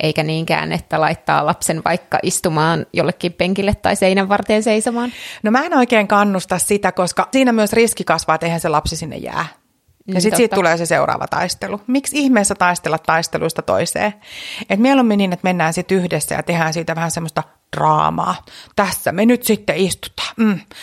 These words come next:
Speaker 2: äitikään ei nyt sitten pysty tekemään sitä tai iskä ei nyt pysty sitten laittamaan sitä kuntoon, kun nyt pitää istua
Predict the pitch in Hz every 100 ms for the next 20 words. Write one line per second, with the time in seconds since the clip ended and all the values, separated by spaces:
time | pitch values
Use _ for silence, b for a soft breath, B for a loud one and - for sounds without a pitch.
0 | B 214 208 170 143 147 196 185 185 -
1 | 180 160 - 165 160 151 160 160 147 147
2 | 160 165 - 139 - 170 165 B B 208
3 | - 135 147 180 - - 165 151 - 160
4 | - 156 156 160 151 135 156 160 156 147
5 | 160 143 - - - 185 - - - -
6 | 156 - -